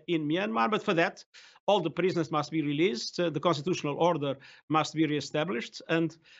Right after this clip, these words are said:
I hope that the international community will be able to come together. As I said, there was not yet unanimity in the Security Council, there was not yet unity in the Security Council. I hope that unity will come,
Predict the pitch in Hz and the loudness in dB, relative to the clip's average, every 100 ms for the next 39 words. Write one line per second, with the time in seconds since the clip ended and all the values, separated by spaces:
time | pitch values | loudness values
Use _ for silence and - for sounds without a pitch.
0 | - 151 156 220 226 - 165 165 - 156 | -2 0 4 4 2 0 -2 -2 -2 -4
1 | 151 160 170 170 - 151 160 165 170 156 | -4 -2 0 -2 -2 -2 0 0 0 2
2 | 160 160 156 151 156 139 127 117 - 90 | 2 0 -2 -2 -2 -2 -6 -8 -10 -6
3 | 139 165 160 190 202 - - - - - | 0 2 2 2 0 -2 -16 -20 -12 2
4 | 151 156 156 175 - 202 - - 170 156 | 6 6 6 4 4 2 2 0 2 4
5 | 180 180 160 160 160 180 160 - 143 131 | 4 4 2 2 4 4 4 0 -2 -2
6 | 147 226 247 220 185 139 135 156 143 151 | 4 4 4 0 0 0 2 0 2 2
7 | - 165 202 185 160 151 147 147 139 170 | 2 0 4 4 4 0 0 -2 0 0
8 | 175 - 185 - - _ 139 147 165 156 | 0 -2 -4 -8 -20 _ 0 2 4 0
9 | 143 160 147 139 143 135 143 143 156 | 0 0 0 -2 -2 -2 -2 -2 -4